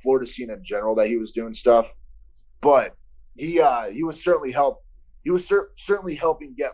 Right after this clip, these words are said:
Florida bands out there, as opposed to, like, I don't really, there's not a lot of record labels out right now, just period, let alone, like,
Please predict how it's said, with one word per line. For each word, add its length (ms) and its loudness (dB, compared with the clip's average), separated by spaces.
Florida 260 -4
bands 300 -8
out 260 -4
there, 300 -6
as 140 -2
opposed 380 -4
to, 80 -4
like, 180 0
I 80 0
don't 120 2
really, 300 0
there's 160 -6
not 140 -2
a 40 2
lot 360 0
of 200 -4
record 360 -4
labels 320 -10
out 180 2
right 140 -2
now, 260 -8
just 260 -6
period, 540 2
let 240 4
alone, 420 0
like, 240 -6